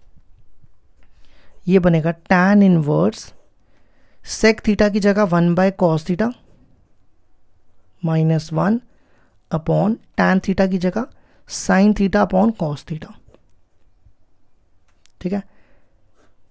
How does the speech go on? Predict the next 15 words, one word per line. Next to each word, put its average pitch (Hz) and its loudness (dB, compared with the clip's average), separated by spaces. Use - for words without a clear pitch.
नेक्स्ट 185 -2
स्टेप 226 2
क्या 247 6
करो, 208 2
इसका - 0
एलसीएम 170 2
लो, 135 -10
एलसीएम 175 2
आएगा 160 0
tan 196 4
inverse, 160 -2
एलसीएम 170 0
आएगा 170 -2
cos 170 2
theta, 233 -2